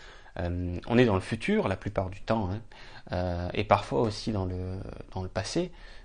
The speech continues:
Euh, et c'est ça, c'est cette dispersion. On pourrait dire une dispersion temporelle, c'est-à-dire qu'on n'est pas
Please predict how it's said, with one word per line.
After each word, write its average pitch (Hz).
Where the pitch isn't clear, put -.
Euh, 90
et 113
c'est -
ça, 175
c'est -
cette 107
dispersion. 120
On 156
pourrait 185
dire 139
une 101
dispersion 107
temporelle, 107
c'est-à-dire 104
qu'on 107
n'est 117
pas 190